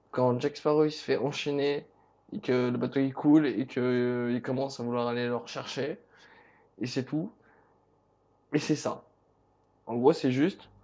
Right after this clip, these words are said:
euh, il se passe des choses. Euh, il faut réunir des maîtres pirates pour que, pour les amener au conclave des, des pirates, des maîtres pirates. Et,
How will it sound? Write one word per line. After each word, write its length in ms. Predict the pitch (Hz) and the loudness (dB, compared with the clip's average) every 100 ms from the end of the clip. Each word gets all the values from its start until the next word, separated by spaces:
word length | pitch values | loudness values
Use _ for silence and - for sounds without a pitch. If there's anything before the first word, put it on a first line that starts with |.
| _ _ _ - | _ _ _ -6
euh, 480 | 98 98 95 92 92 - - | 0 4 6 6 4 0 -8
il 100 | 113 | -8
se 60 | - | 2
passe 200 | 160 156 | 2 4
des 160 | 151 | -2
choses. 460 | 143 147 156 196 - _ _ _ _ _ _ _ | -2 -2 -2 -2 -8 _ _ _ _ _ _ _
Euh, 800 | 95 104 107 107 104 104 104 98 117 | -6 -4 -2 -2 -2 -2 -2 -2 -2
il 100 | 123 | -4
faut 280 | 147 - 165 | -4 0 2
réunir 480 | 151 151 156 151 135 | 4 2 2 0 -2
des 100 | 135 | -4
maîtres 300 | 139 135 143 | -6 -4 -6
pirates 480 | 143 139 135 139 - | -4 -4 -4 -8 -8
pour 320 | 143 127 127 - | -4 -2 -4 -4
que, 380 | 120 120 117 117 | 0 2 2 2
pour 180 | 123 | 0
les 140 | 127 135 | -2 -2
amener 160 | 131 | -2
au 100 | 131 | -2
conclave 640 | 127 127 120 135 127 120 107 | -4 -6 -4 -2 -2 -2 -2
des, 380 | 98 104 101 101 | 0 2 2 0
des 120 | 101 | -2
pirates, 520 | - - 113 - - _ _ - | -4 -4 -4 -6 -14 _ _ -6
des 80 | 101 | -2
maîtres 420 | 117 165 170 131 | 2 2 0 -8
pirates. 640 | 123 120 117 147 - - _ _ _ _ _ _ - | -8 -8 -4 -4 -6 -18 _ _ _ _ _ _ -2
Et, 400 | 147 165 175 | 2 2 0